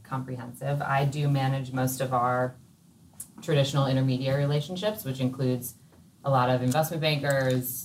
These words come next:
uh, business brokers, and increasingly spending more time with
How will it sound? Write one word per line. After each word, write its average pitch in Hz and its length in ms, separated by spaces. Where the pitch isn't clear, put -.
uh, 123 200
business 147 360
brokers, 127 1040
and 131 100
increasingly 131 640
spending 127 280
more 123 120
time 120 440
with 120 260